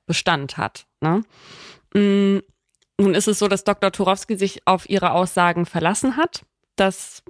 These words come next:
sie diesen Sterbewunsch jetzt bereits seit einigen Monaten hat. So hat sie ihm das gesagt. Zwar sechzehn Jahre Leidensgeschichte mit der Depression, aber Sterbewunsch schon länger vorhanden.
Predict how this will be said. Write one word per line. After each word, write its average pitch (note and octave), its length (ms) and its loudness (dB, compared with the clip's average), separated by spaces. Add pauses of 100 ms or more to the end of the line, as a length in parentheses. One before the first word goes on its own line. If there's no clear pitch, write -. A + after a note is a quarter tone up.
(160)
sie F#3+ 360 0
diesen F#3 280 0
Sterbewunsch F#3 560 0
jetzt F#3 180 -4
bereits F3 300 0
seit E3+ 180 0
einigen E3+ 280 2
Monaten G#3+ 580 0
hat. B3 260 -2
So F3+ 140 -2
hat F3+ 140 -4
sie F#3 120 -4
ihm F3 140 2
das F3 200 -6
gesagt. E3 520 0
Zwar E3+ 240 0
sechzehn F3 340 -2
Jahre E3+ 200 0
Leidensgeschichte F3 640 0
mit E3+ 160 0
der E3+ 80 0
Depression, F3 520 0
aber E3+ 180 0
Sterbewunsch E3+ 500 -2
schon E3+ 140 -2
länger E3 240 0
vorhanden. F3 600 -2